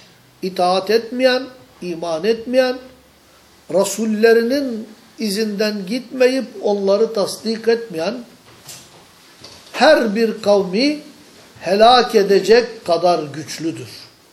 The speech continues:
İman edenleri de rahmetiyle esirgeyip kurtaracak olandır. Rabbimiz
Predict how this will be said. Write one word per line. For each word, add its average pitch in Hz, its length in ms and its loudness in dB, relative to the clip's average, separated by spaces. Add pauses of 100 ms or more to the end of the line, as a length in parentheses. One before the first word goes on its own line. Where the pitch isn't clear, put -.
(3250)
İman 247 380 6
edenleri 240 720 2
de 285 280 0 (840)
rahmetiyle 190 840 -4 (800)
esirgeyip 165 760 -6 (420)
kurtaracak 151 680 -8 (720)
olandır. - 600 -16 (1800)
Rabbimiz 247 640 -2